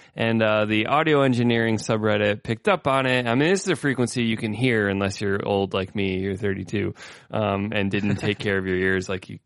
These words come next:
you should have. Um, but, you know, this is well within normal human range hearing. Um,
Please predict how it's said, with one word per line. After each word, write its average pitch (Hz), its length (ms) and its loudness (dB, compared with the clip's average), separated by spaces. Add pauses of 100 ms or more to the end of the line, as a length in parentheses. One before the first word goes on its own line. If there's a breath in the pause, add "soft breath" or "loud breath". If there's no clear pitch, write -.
you - 120 -10
should 98 240 -2
have. 92 160 -4 (360 loud breath)
Um, 104 460 0 (720)
but, 120 280 2
you 147 180 2
know, 139 80 4
this 156 160 2
is 160 160 2
well 131 380 4
within 113 580 2
normal 107 360 2
human 113 300 0
range 101 320 0
hearing. 98 500 0 (280 loud breath)
Um, 104 400 0